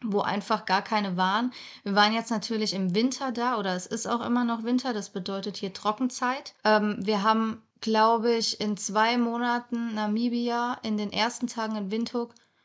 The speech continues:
zweimal Regen erlebt. Sonst war es wirklich immer staubtrocken. Und, äh, genau, von den Epupa Falls ging's dann wieder weiter runter und wir haben dann, ähm, über zwei Tage den Etosha Nationalpark besucht.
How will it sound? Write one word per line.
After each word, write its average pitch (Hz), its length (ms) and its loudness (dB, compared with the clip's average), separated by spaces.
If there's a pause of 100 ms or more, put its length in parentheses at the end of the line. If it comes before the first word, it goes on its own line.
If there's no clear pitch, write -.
(140)
zweimal 240 720 4
Regen 220 260 -2
erlebt. 262 560 -4 (200)
Sonst 220 540 -2
war 202 160 2
es 196 140 -6
wirklich 220 520 -4
immer 226 360 0
staubtrocken. 190 760 -6 (200)
Und, 208 560 0
äh, 202 260 2
genau, 226 360 6
von 214 280 0
den 214 120 -2
Epupa 269 520 -2
Falls 262 520 0
ging's 233 280 -2
dann 214 260 0
wieder 196 420 0
weiter 185 380 0
runter 262 720 0
und 233 240 0
wir 220 260 2
haben 208 220 0
dann, 208 380 2 (440)
ähm, 214 280 4
über 202 480 0
zwei 208 280 2
Tage 208 420 2
den 202 180 -4
Etosha 202 380 -4
Nationalpark 170 760 -4
besucht. - 480 -12